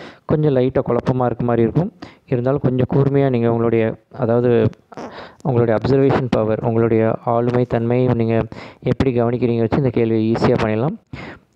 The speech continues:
கீழே வந்து ஒரு வட்டம் கொடுத்துருக்காங்க, மேலே வந்து இரண்டு, மூன்று சதுரங்கள் கொடுத்துருக்காங்க. அது பார்த்தீங்கன்னா, ஒரு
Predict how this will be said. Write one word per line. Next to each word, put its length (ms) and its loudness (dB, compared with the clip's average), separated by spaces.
கீழே 300 0
வந்து 200 2
ஒரு 140 2
வட்டம் 360 -2
கொடுத்துருக்காங்க, 320 0
மேலே 280 0
வந்து 340 2
இரண்டு, 360 0
மூன்று 260 0
சதுரங்கள் 480 0
கொடுத்துருக்காங்க. 440 0
அது 140 0
பார்த்தீங்கன்னா, 320 0
ஒரு 320 0